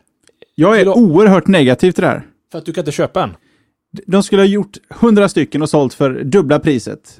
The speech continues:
Speaker 1: Det är lite så här, one laptop per child. Eh, köp den så, så går det liksom, eh, den ena halvan till att rädda. Jag tror de hade fått in mer pengar och de hade sålt slut omedelbart.
Speaker 2: Men, men,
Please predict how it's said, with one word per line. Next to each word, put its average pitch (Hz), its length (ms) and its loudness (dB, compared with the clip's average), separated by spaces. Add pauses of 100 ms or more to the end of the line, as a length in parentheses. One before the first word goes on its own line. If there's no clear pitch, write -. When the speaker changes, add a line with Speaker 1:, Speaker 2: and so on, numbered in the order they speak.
Speaker 1:
Det 147 100 -4
är 151 80 0
lite 151 160 -4
så - 80 -2
här, 127 200 0
one 135 360 0
laptop - 420 -6
per 127 160 -4
child. 131 380 -4
Eh, 131 160 -6
köp 156 280 -4
den 143 300 -4 (460)
så, 151 260 -4
så - 120 -16
går 139 140 0
det 131 120 -4
liksom, 123 340 -6 (1500)
eh, - 340 -18
den 170 140 -6
ena 147 140 0
halvan 127 340 0
till 120 240 -2
att 113 180 -6
rädda. 127 380 -4
Jag 143 140 0
tror 175 100 -2
de 160 40 0
hade 160 120 -2
fått 180 160 -4
in 202 140 -2
mer 214 180 0
pengar 135 400 0
och - 400 -8
de 139 140 0
hade 135 120 0
sålt 139 240 -6
slut - 300 -8 (360)
omedelbart. 123 840 -2 (420)
Speaker 2:
Men, - 220 -20
men, - 120 -16